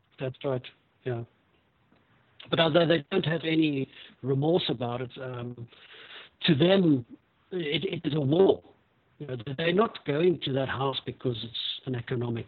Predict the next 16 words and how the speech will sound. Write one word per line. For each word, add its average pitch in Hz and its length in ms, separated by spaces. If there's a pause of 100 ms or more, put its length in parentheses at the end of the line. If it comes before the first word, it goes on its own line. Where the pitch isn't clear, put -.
thing, 110 200
because 113 200
it's 104 200 (120)
robbery. 113 420 (760)
It's 143 160
a 147 60
war 151 320
to - 120
them. 98 220 (300)
So 135 120
they, 143 240 (260)
therefore, 147 300
they 135 200
have 147 260
no 135 380 (440)
remorse 139 560